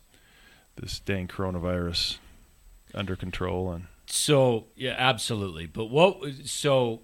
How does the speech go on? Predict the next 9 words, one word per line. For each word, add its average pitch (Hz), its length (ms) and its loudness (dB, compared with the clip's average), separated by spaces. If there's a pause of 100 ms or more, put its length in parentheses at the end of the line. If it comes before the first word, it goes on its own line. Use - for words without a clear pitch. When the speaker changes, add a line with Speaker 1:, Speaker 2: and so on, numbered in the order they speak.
Speaker 2:
so - 180 -2
that's - 260 4
one 147 280 4
reason 101 460 0
why 80 540 -2
the 92 100 -4
market 92 340 0
has 80 180 -6
rebounded, 67 520 -12